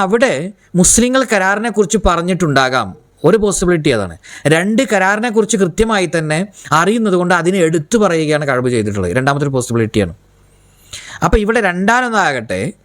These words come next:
അവിടെ സംഭവിച്ചിട്ടുള്ള എന്താണെന്ന് വെച്ച് കഴിഞ്ഞാൽ ഞാനും മുഹമ്മദ്, മുഹമ്മദും തമ്മിൽ ഒരു കരാറും നിലനിന്നിട്ടില്ല എന്ന് കഅബ് ഉറക്കെ പ്രഖ്യാപിക്കുന്നത് യഥാർത്ഥത്തിൽ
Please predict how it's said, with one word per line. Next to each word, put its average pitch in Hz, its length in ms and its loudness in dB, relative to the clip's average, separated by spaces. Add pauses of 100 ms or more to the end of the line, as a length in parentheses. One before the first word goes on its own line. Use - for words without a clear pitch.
(380)
അവിടെ 185 300 2
സംഭവിച്ചിട്ടുള്ള 226 600 2
എന്താണെന്ന് 180 260 0
വെച്ച് 170 120 -2
കഴിഞ്ഞാൽ 175 260 0
ഞാനും 185 300 0 (440)
മുഹമ്മദ്, 160 420 2 (320)
മുഹമ്മദും 180 480 2
തമ്മിൽ 139 220 -2 (580)
ഒരു 220 160 4 (500)
കരാറും 175 360 0
നിലനിന്നിട്ടില്ല 185 600 2
എന്ന് 175 180 -4
കഅബ് 147 300 2
ഉറക്കെ 147 380 0
പ്രഖ്യാപിക്കുന്നത് 139 680 -2
യഥാർത്ഥത്തിൽ 127 540 0